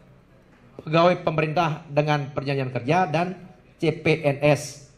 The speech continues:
Dan itu semua murni, tidak boleh ada lobby-lobby, koneksi dan lain sebagainya. Apalagi komisi.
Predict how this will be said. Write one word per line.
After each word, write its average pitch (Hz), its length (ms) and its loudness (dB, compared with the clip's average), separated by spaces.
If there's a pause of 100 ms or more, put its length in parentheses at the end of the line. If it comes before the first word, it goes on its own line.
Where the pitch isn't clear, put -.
(140)
Dan 160 400 -2
itu 208 480 -4
semua 185 720 0 (320)
murni, 180 880 2 (240)
tidak 147 400 2
boleh 147 480 2 (380)
ada 139 580 4 (320)
lobby-lobby, 131 1040 -2 (480)
koneksi 135 640 -2
dan 135 240 2
lain 127 220 0
sebagainya. 117 580 0 (800)
Apalagi 127 560 2
komisi. 135 640 -4